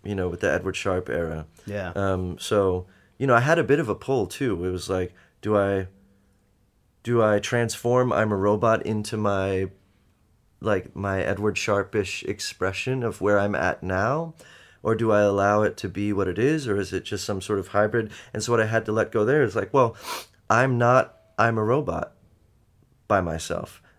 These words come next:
Speaker 1: I'm I'm a Robot with these people.
Speaker 2: Yeah.
Speaker 1: So what is this thing happen? What happens when we're together? And, um, and, you know, and it, and then eventually also it took a, it took a while because just I,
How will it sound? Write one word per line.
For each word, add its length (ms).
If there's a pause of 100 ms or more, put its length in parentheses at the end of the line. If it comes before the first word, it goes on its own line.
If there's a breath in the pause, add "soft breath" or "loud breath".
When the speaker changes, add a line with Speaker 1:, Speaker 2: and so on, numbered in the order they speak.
(140)
Speaker 1:
I'm 180
I'm 140
a 40
Robot 320
with 140
these 180
people. 480 (100)
Speaker 2:
Yeah. 220
Speaker 1:
So 160
what 280
is 160
this 260
thing 260
happen? 540
What 220
happens 420
when 160
we're 140
together? 500 (420 loud breath)
And, 320
um, 460 (640 soft breath)
and, 480 (140)
you 100
know, 160
and 260
it, 200
and 160
then 100
eventually 480
also 340
it 120
took 200
a, 140 (380)
it 100
took 160
a 60
while 260
because 320
just 220
I, 160